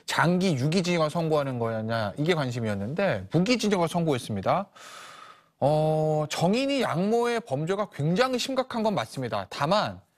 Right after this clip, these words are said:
피해자가 어쨌든 한 명인데 무기징역에 나오는 예는 흔한 예는 아니거든요.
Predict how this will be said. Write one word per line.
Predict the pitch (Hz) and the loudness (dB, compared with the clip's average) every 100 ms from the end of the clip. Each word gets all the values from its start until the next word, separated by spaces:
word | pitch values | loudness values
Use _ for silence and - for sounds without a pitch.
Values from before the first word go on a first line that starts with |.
| _ _ _ _ _ _ _ _ | _ _ _ _ _ _ _ _
피해자가 | - - 285 269 240 233 233 254 240 - | -4 2 2 2 2 2 2 0 0 -2
어쨌든 | 156 - 233 233 | 0 0 0 0
한 | 226 - 311 | -4 -2 0
명인데 | 302 277 240 202 208 233 240 - _ _ - | 2 2 2 0 2 0 -2 -8 _ _ -4
무기징역에 | 131 175 208 208 208 190 | 0 2 2 2 2 2
나오는 | 147 123 147 139 | 2 0 0 -2
예는 | 120 123 208 254 _ _ _ - | -2 0 -2 -4 _ _ _ -10
흔한 | - - 285 262 | -4 0 2 2
예는 | 160 170 | 2 2
아니거든요. | 92 107 101 95 | 0 -2 -4 -4